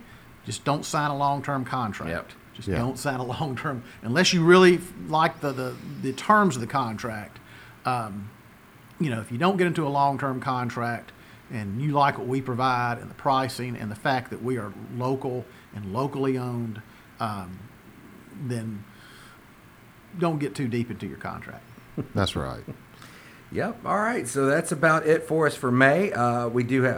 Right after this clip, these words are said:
Speaker 2: I, I know we said we were gonna discuss nothing but Connect, but we do have a nice announcement to make.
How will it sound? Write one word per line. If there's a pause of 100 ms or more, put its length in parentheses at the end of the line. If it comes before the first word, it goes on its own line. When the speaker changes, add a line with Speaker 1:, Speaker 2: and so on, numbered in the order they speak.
Speaker 2:
I,
I
know
we
said
we
were
gonna
discuss
nothing
but
Connect,
but
we
do
have
a (400)
nice
announcement
to
make.